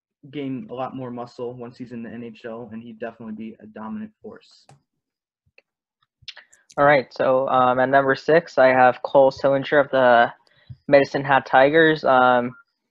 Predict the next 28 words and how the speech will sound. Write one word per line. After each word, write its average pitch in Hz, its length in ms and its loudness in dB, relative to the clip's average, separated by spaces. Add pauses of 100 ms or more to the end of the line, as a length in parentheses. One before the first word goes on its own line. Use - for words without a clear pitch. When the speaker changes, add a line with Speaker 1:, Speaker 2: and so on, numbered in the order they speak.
(180)
Speaker 2:
you 139 120 -12
know, 123 380 0 (340)
th-, 160 200 2 (680)
you - 60 -10
know, 135 300 2 (240)
just 202 200 2
in 196 80 4
his 139 160 0
rookie 139 220 0
season 139 320 -4
al-, 123 320 -4
alone, 131 320 2
he's 135 320 -6
got 135 400 4
twenty-two 147 520 -4
goals, 127 360 2
and, 127 280 -14 (280)
you 139 40 -10
know, 123 180 -2
he 139 80 -12
got 139 180 4
twenty-two 139 380 -2
goals 135 300 6
in 131 100 -4
forty-eight 135 520 2
games. 135 480 0 (640)
Um, 127 460 0
you - 160 -12